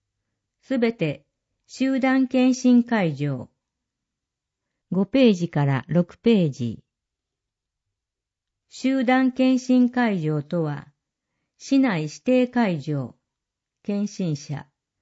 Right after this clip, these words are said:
です。特定健診は、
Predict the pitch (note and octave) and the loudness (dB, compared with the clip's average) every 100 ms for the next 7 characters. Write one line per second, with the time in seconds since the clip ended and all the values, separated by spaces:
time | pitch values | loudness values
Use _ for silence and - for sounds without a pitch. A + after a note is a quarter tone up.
0 | _ - F3+ F3+ F3+ _ _ _ _ _ | _ -12 -6 -4 -6 _ _ _ _ _
1 | _ _ _ _ _ _ _ _ _ _ | _ _ _ _ _ _ _ _ _ _
2 | _ _ _ _ - G#3+ - - C#4 C4+ | _ _ _ _ -6 -6 -6 -2 0 2
3 | C#4 C4 A#3 - E3+ D3+ C#3+ C#3+ | 2 4 4 2 -2 0 -2 -4